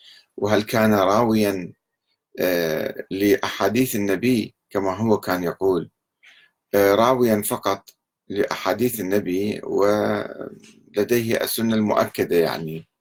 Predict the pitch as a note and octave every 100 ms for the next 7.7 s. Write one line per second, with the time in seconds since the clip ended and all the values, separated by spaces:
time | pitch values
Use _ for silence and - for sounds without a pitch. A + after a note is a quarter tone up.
0 | _ _ - - - - - _ A2 A2+
1 | C#3+ D3+ D#3+ C3+ A2+ - D3+ D#3 A2 G#2
2 | A2 A2 - _ _ _ _ _ - A2
3 | A#2+ A#2 C#3 C#3 B2 A2+ A2 G#2+ F2 A#2
4 | B2+ B2 A2+ - F#2 G2 B2 D3 A#2+ F#2
5 | F2+ F2+ E2 D2+ - - E2 D#2+ D#2+ -
6 | _ _ - - - - _ _ - F#2+
7 | F#2 F#2 F#2 A2 G#2 G2+ F#2